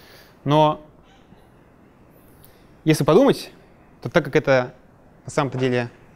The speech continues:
A P I, предоставляемая операционной системой, то получается, что наша программа ходит к операционной системе. То есть на самом деле наша G V M, да, там, наш рантайм делает какие-то системные вызовы операционной системы. Да? Ну, там типа fork, клон,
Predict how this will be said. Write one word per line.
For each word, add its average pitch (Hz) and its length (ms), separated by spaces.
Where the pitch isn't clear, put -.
A 147 40
P 147 200
I, 143 120
предоставляемая 139 520
операционной 131 420
системой, 143 560
то 120 80
получается, 151 380
что - 180
наша 151 420
программа 175 320
ходит 185 220
к - 20
операционной 156 340
системе. 110 440
То - 60
есть - 60
на 120 60
самом 208 220
деле 160 120
наша 151 240
G 131 120
V 123 120
M, 226 220
да, 135 160
там, 123 220
наш - 180
рантайм 170 400
делает 190 420
какие-то 139 220
системные 165 400
вызовы 139 320
операционной 117 340
системы. 107 380
Да? 156 220
Ну, 131 80
там 117 100
типа - 140
fork, 202 320
клон, 160 300